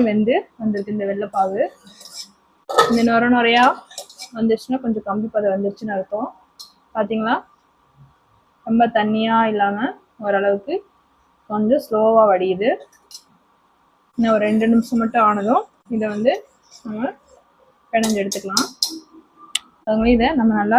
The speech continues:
மிக்ஸ் பண்ணி எடுத்து வச்சுக்குவோம். இது ஒண்ணு போல பிசைஞ்சு விட்டாச்சு.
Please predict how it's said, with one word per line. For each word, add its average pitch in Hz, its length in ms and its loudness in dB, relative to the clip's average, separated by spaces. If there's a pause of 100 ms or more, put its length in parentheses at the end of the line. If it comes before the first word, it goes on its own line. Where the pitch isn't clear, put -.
மிக்ஸ் 226 240 -2
பண்ணி 226 220 2
எடுத்து 208 200 -8
வச்சுக்குவோம். 208 440 -8 (2250)
இது 240 140 4 (260)
ஒண்ணு 240 140 10 (100)
போல 240 140 6 (260)
பிசைஞ்சு 240 360 2
விட்டாச்சு. 208 440 0